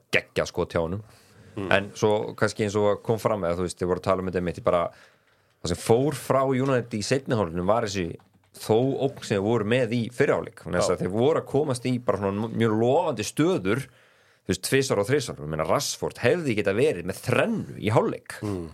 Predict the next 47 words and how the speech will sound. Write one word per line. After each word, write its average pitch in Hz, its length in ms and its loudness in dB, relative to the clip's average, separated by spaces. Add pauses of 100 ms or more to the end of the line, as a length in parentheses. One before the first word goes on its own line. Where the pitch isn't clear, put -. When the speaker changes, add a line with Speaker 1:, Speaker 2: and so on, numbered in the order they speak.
(160)
Speaker 1:
Ef 90 200 2
bara 95 180 2
allt - 180 -2
einn 98 140 -2
gengi 101 260 0
upp - 80 -8
hjá 90 140 0
honum. 82 300 -2 (440)
En - 80 -10
það 139 400 2
bara 135 160 0
einhvern 120 160 -4
veginn 104 160 -2
svona 107 160 0 (240)
dó 135 200 2
algjörlega 135 360 0
drottni 127 280 -2
sínum 98 280 -2 (500)
í - 60 -2
seinni 110 240 2
hálfleik 87 240 0
og, 85 200 0
og 87 40 -4
þeir 92 160 2
hertu 113 520 -2
heldur 104 280 0
betur 90 200 -4
tökin 107 400 0
á 104 80 4
þessu, 80 260 -4 (160)
þessu, 82 260 -6
hérna, 80 280 -4 (120)
þessu, 80 280 -8
þessum 80 200 -2
leik 90 220 -2
City. 82 360 -6 (120)
Speaker 2:
Manchester 123 340 0
City 123 200 0
núna 123 200 2
stígi 139 480 0
á 123 160 -2 (160)
eftir 127 400 -2
Liverpool. 120 360 -2 (280)
Þeir, 110 380 0 (100)
eh, 113 380 2
mæta 120 420 0
Liverpool 127 640 0